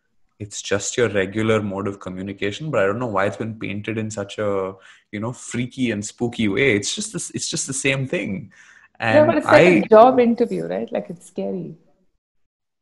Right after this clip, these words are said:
Speaker 1: I think a job interview would be scarier because,
Speaker 2: <laughs>
Speaker 1: uh, yeah, I mean, you have to pretend like you know stuff at a job interview. Here, you're just
Speaker 2: Right.
Speaker 1: being yourself. And that's something that I've, that I've seen people struggle with, which is being themselves.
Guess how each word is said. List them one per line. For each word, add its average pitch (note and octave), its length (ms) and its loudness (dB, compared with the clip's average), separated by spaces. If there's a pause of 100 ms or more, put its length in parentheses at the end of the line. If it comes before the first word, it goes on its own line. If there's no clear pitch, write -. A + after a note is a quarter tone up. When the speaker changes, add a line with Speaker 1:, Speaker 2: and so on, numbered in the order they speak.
(400)
Speaker 1:
I E3+ 60 4
think D4 160 4
a B3 60 4
job C#3+ 320 8
interview E3+ 340 2
would D#3 140 6
be D#3+ 80 4
scarier C3 840 4 (720)
because, B2 720 4
Speaker 2:
<laughs> - 40 -20
Speaker 1:
uh, - 0 - (1000)
yeah, E3 180 8
I A#2+ 40 8
mean, B2+ 160 6
you C3 160 8
have C3+ 420 0
to E3 80 4
pretend C#3+ 400 4
like C#3+ 160 4
you C3 100 4
know A2+ 200 2
stuff - 360 2
at G#2 100 4
a G2+ 60 2
job G2+ 260 2
interview. G2 400 -4 (120)
Here, B2+ 140 4
you're D#3 200 6
just D3+ 180 2
Speaker 2:
Right. C#3+ 60 0
Speaker 1:
being D#3 160 0
yourself. D#3 380 0 (600)
And C3+ 120 2
that's D#3+ 200 8
something F#3+ 280 4
that F3+ 120 8
I've, E3 220 6 (320)
that C#3 100 8
I've C3+ 120 8
seen C3+ 260 0
people B2+ 220 -4
struggle G2+ 360 -2
with, B2 200 0
which G#2+ 140 -8
is G#2 80 -4
being G2+ 280 0
themselves. - 520 -8